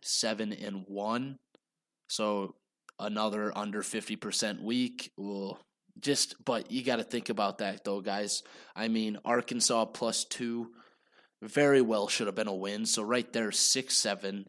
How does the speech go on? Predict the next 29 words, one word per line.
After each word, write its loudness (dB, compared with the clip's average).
and -10
oh. 0
The 0
over 6
in 2
the 2
Arkansas 2
A 0
and -4
M -4
game, -2
guys. -2
I -6
mean, -6
if -10
they 0
didn't -2
turn 0
that 0
ball 4
over, 0
Arkansas 0
scores -4
forty -2
points, -4
no -2
doubt 2
about 2
it. -4